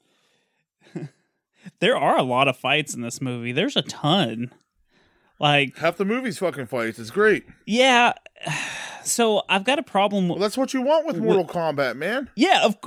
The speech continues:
Speaker 1: of course. But there's something really weird about the pacing of the movie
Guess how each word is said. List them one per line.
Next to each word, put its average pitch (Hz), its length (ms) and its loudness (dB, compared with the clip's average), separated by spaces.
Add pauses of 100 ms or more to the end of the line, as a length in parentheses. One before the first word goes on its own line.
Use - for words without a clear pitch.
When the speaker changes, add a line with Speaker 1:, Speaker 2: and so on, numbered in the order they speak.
Speaker 1:
of 247 140 2
course. 220 420 2 (440)
But 226 320 0
there's 226 280 2
something 330 400 2
really 226 220 4
weird 170 380 2
about 160 260 0
the - 80 -8
pacing 151 560 -2
of 196 80 -2
the 196 80 -4
movie 214 560 0